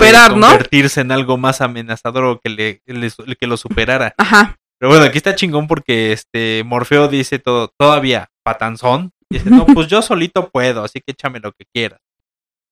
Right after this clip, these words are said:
Speaker 2: Y ya el otro no tardó ni perezoso, "Pues yo es que ojo como mi campeona Lucifer". Y como que, "Ahí está bien, yo le gano". Y digo,
Speaker 1: <laughs>
Speaker 2: "Ay, desgraciadísimo".
Speaker 1: Sí.
Speaker 2: Pero está muy chingón ese, esa batalla de ingenio.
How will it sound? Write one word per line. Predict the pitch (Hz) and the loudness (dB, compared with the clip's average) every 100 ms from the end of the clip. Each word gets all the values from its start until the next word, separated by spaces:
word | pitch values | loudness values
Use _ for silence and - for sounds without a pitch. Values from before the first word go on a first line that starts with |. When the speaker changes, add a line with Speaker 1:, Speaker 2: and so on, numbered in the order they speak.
| - | -8
Speaker 2:
Y | 147 | -2
ya | 185 | 0
el | 131 | 2
otro | 127 127 123 | 0 -2 -4
no | 120 | -4
tardó | 123 123 123 | -4 -4 -4
ni | |
perezoso, | - 131 127 139 160 139 | -4 -4 -4 -6 -6 -4
"Pues | 139 | 0
yo | 208 | 2
es | - | 2
que | 208 | 0
ojo | 196 165 | 0 0
como | 139 135 135 | -2 -4 -6
mi | 139 | -2
campeona | 143 139 190 196 | -2 2 2 2
Lucifer". | 147 156 151 143 165 214 208 202 160 _ _ _ _ - | 4 2 2 2 4 4 4 2 -2 _ _ _ _ -8
Y | 131 | -4
como | 131 127 | -4 -2
que, | 147 | 2
"Ahí | 175 | 2
está | - 240 220 | 4 4 4
bien, | 180 147 123 110 _ _ - | 4 2 2 -4 _ _ -2
yo | 214 | 2
le | 185 156 | 4 4
gano". | 165 156 139 117 262 | 6 4 2 -2 -2
Y | |
digo, | - 123 247 139 | -2 -2 0 -2
Speaker 1:
<laughs> | |
Speaker 2:
"Ay, | 196 | -4
desgraciadísimo". | 135 113 113 104 104 104 _ _ - 190 _ _ | -6 -10 -10 -10 -10 _ _ _ -20 -20 _ _
Speaker 1:
Sí. | - 202 202 _ _ _ _ | -2 -2 -2 _ _ _ _
Speaker 2:
Pero | 123 123 123 120 | -4 0 -2 -4
está | 131 147 | -2 0
muy | 202 | 0
chingón | 202 131 131 151 | -2 -6 -4 -6
ese, | - 135 104 123 | -4 -4 -4 -6
esa | - 135 | -6 -2
batalla | 123 127 127 127 | -2 -2 0 0
de | 110 | -2
ingenio. | 110 _ 117 110 101 | -14 _ -12 -12 -20